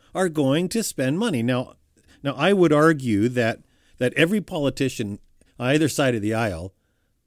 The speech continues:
is not gonna get this ironed out,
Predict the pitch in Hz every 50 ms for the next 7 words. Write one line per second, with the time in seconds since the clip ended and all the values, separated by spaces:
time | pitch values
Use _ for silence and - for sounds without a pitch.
0 | _ _ _ _ _ _ 120 117 113 113 139 139 139 135 135 120 110 104 120 120
1 | 113 - - 113 104 98 107 117 110 95 - - - 113 104 104 101 101 95 101
2 | 98 87 71 67 -